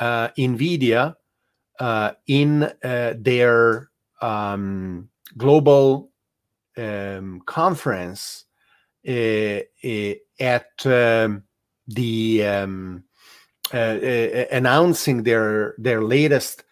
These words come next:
um, uh, their latest, um, um, products and, and, and, and services for their de-, developers, um, uh, moved, uh, to show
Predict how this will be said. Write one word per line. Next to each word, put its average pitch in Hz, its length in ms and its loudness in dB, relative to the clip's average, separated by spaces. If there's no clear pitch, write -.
um, 98 840 -4
uh, 101 280 -4
their 107 180 -2
latest, 131 600 2
um, 107 520 2
um, 90 1120 -10
products 127 640 2
and, 101 400 -8
and, 101 240 -6
and, 104 220 -10
and 104 160 -10
services 123 580 0
for 113 300 -2
their 101 240 -2
de-, 92 260 -10
developers, 113 800 0
um, 101 960 2
uh, 98 760 -2
moved, 160 640 8
uh, 117 220 -6
to - 160 -16
show 113 640 2